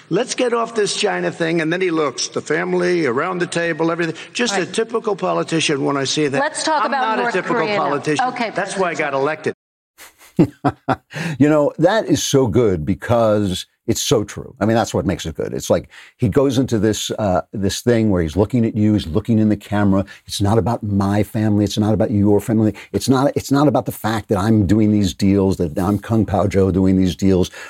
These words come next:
Speaker 3: with the Hunter and the, and the Chinese. It's not about, it's about a kitchen. You're lo-, on the kitchen table. Here's a plate, and the empty plate is empty. Look at the empty plate. Look at the tires on your car."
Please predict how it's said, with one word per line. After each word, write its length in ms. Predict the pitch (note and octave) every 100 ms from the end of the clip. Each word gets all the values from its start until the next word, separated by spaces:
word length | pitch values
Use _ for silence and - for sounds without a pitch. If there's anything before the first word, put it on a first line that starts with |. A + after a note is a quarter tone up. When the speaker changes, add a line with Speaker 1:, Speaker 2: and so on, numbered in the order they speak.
| -
Speaker 3:
with 260 | A2 F2+ G2
the 180 | G2
Hunter 500 | E2+ G#2 F#2+ G#2 G2
and 180 | G2+ F#2+
the, 220 | G2 F2 F#2
and 160 | G2
the 80 | G2
Chinese. 580 | - G#2+ G2 G2+ F2+ F2 - -
It's 220 | A#2+ -
not 120 | C#3
about, 200 | A2+ A2+
it's 140 | - A2
about 340 | A#2 A#2 -
a 60 | F#2+
kitchen. 480 | - - D3 -
You're 160 | F#2+ F#2
lo-, 180 | G2+ A#2
on 220 | B2 C3
the 100 | A#2
kitchen 320 | - G#2 A2+
table. 380 | G2 A2 F#2 G2+ - -
Here's 240 | - C3
a 60 | B2
plate, 480 | - - A2 D#2+ G#2
and 120 | F2+
the 100 | G2
empty 300 | A#2 A2+ D#3+
plate 280 | - D3 B2+
is 160 | A2 -
empty. 280 | A#2 G2+ E2
Look 160 | A#2+
at 80 | F#2+
the 100 | B2+
empty 260 | A#2 G#2+ G#2+
plate. 300 | G#2+ G2 - -
Look 100 | C3+
at 60 | C3
the 80 | C3+
tires 500 | - B2+ A2+ G#2 E2+
on 100 | G2
your 140 | F#2+
car." 280 | - G2+